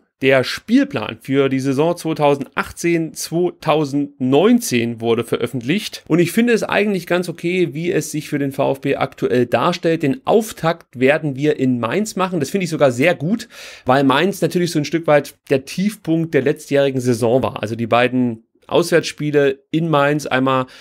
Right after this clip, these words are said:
im D-F-B-Pokal und dann natürlich, äh, das erste Auswärtsspiel der Rückrunde, die waren schon extrem scheiße. Ich hoffe einfach, dass die Mannschaft nach Mainz fährt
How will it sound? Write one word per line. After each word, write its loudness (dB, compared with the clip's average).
im -2
D-F-B-Pokal 2
und 2
dann 0
natürlich, -4
äh, -6
das -10
erste -2
Auswärtsspiel -2
der 2
Rückrunde, 2
die 0
waren 0
schon -2
extrem -2
scheiße. 0
Ich -12
hoffe 0
einfach, -4
dass -4
die -4
Mannschaft -2
nach -4
Mainz -2
fährt 0